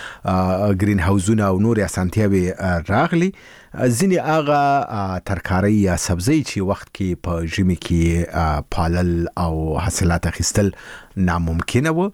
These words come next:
تر ډیره پورې په دغه نوو لارو چارو باندې ممکن شوي دي. په نننۍ خپرونه کې به موږ له دوو تنو متخصصانو سره،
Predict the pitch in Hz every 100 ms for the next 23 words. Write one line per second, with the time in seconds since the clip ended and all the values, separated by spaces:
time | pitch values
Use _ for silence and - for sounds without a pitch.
0 | - - _ _ 151 160 196 135 - 98
1 | 107 127 131 _ _ 104 - 87 87 92
2 | - 95 87 87 90 101 104 131 107 90
3 | 85 - 90 90 85 87 90 95 - 92
4 | 92 85 - 87 - - - - - -
5 | - _ - - - 151 165 165 170 185
6 | 208 - 156 156 156 147 143 139 139 131
7 | 127 - - _ 113 113 107 101 127 123
8 | 110 104 98 - - 90 - 135 135 -
9 | 131 139